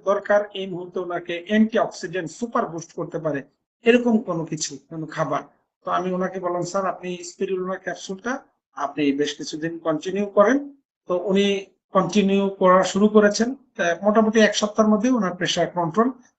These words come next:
এবং আলহামদুলিল্লাহ উনি দুই মাস ধরে কন-, এই, ইউজ করতেছেন, ওনার প্রেশার কিন্তু কন্ট্রোল হয়ে গেছে। তো এখন এই যে স্পিরুলিনা প্রেশার কন্ট্রোল করে, এখন আমরা এই যে সুন্দর একটা তথ্য, এই তথ্যটার আমার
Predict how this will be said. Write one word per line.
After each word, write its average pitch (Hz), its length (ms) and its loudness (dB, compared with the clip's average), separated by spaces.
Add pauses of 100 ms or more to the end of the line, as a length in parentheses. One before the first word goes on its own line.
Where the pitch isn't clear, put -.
(140)
এবং 160 180 -2
আলহামদুলিল্লাহ 160 580 0
উনি 156 120 -2
দুই 156 240 0
মাস 170 280 4
ধরে 156 180 -2
কন-, 156 380 -4
এই, 143 360 2
ইউজ 170 260 -8
করতেছেন, 190 460 -4 (380)
ওনার 156 160 4
প্রেশার 147 360 0
কিন্তু 160 200 -8
কন্ট্রোল 170 480 0
হয়ে 156 180 2
গেছে। 143 200 -2 (420)
তো 214 140 2
এখন 226 280 4
এই 233 60 4
যে 226 120 4
স্পিরুলিনা 214 560 4
প্রেশার 180 400 -2
কন্ট্রোল 156 420 -8
করে, - 300 -14 (340)
এখন 240 280 6
আমরা 220 460 4
এই 277 300 4
যে 254 100 2
সুন্দর 226 380 4
একটা 202 220 0
তথ্য, 170 380 -4
এই 220 260 2
তথ্যটার 233 460 -4
আমার 233 260 -2